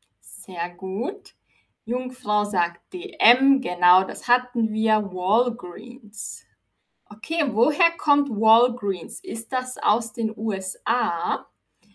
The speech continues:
Das kenne ich nicht. Sehr gut, danke für euren Input. Und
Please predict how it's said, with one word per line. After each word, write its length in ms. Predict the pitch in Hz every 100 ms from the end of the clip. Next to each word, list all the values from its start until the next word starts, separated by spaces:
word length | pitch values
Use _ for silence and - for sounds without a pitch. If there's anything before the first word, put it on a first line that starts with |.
| -
Das 260 | - 196 -
kenne 320 | - 254 240
ich 180 | - -
nicht. 300 | - - _ _ _ _ _ _ _ _ _ _ _ - - _ _ _
Sehr 320 | - - 294
gut, 320 | 285 170 165
danke 340 | - 240 285 370
für 260 | - 277 -
euren 520 | 202 208 202 180 -
Input. 920 | 240 311 349 - - 170 208 - - - _ _ _ _ _ _ _
Und 360 | - 269 370